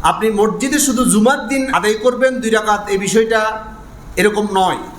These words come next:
আপনি যখনই প্রবেশ করবেন তখনই আপনি দুই রাকাত নামাজ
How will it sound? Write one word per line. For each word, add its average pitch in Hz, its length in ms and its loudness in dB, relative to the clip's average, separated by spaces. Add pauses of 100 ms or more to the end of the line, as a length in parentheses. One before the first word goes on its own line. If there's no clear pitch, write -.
আপনি - 220 -2
যখনই 269 680 0
প্রবেশ 226 340 0
করবেন 277 640 -2 (100)
তখনই 269 300 0
আপনি 269 260 0
দুই 202 140 -4
রাকাত 196 300 0
নামাজ 175 240 0